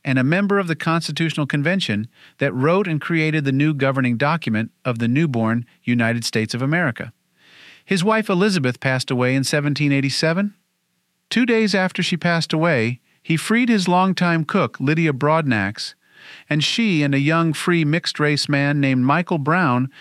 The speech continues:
eventually owned their own home near George, where they took in boarders. George took an interest in Michael's education and taught him Greek, the law, and many other higher education points.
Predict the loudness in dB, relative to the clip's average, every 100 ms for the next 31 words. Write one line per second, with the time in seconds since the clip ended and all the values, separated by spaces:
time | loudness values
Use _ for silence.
0 | -16 -4 0 2 2 0 0 2 2 2
1 | 0 0 2 2 2 2 2 2 2 2
2 | 0 0 0 2 2 0 -4 -14 _ -20
3 | -20 -6 -2 0 -2 -2 -2 -2 0 0
4 | 0 -4 -6 -12 -14 _ _ _ _ _
5 | _ _ _ _ _ -20 _ -4 0 0
6 | 0 -2 0 0 0 -2 0 0 0 -2
7 | -2 -2 -2 -2 -2 -4 -6 -10 -8 -6
8 | -2 0 0 0 2 0 0 -8 -6 0
9 | 2 4 4 0 -6 -10 0 2 2 2
10 | 2 0 0 0 2 2 0 -2 -2 -2
11 | -4 -4 -4 -6 -12